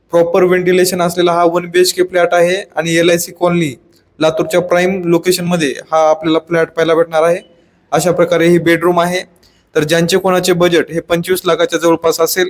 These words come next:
आणि ज्यांना एलआयसी कॉलनीमध्ये वन बीएचके फ्लॅट घ्यायचा असेल तर त्यांनी आम्हाला संपर्क करा. त्यासाठी आमचा मोबाईल नंबर नऊशे चाळीस चाळीस सव्वीस नऊशे चाळीस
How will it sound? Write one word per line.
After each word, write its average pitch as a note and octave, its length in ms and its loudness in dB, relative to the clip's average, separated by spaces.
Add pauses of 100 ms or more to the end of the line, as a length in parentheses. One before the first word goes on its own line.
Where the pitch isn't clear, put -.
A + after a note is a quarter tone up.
आणि D#3+ 220 -2
ज्यांना E3 320 -2
एलआयसी E3+ 420 2
कॉलनीमध्ये F3 580 -2 (600)
वन F3 240 2
बीएचके F#3 320 0
फ्लॅट F3 240 2
घ्यायचा E3 340 0
असेल E3 340 -4
तर D#3 60 -2
त्यांनी D#3 340 -4 (280)
आम्हाला D3+ 300 0
संपर्क E3 420 -2
करा. F3+ 240 0
त्यासाठी D#3+ 440 -2
आमचा D3+ 260 -4
मोबाईल D3+ 320 0
नंबर F3+ 320 -2 (420)
नऊशे F3+ 380 2
चाळीस E3+ 300 2
चाळीस F3 380 0
सव्वीस E3+ 340 -2
नऊशे E3+ 240 -4
चाळीस D#3+ 360 -2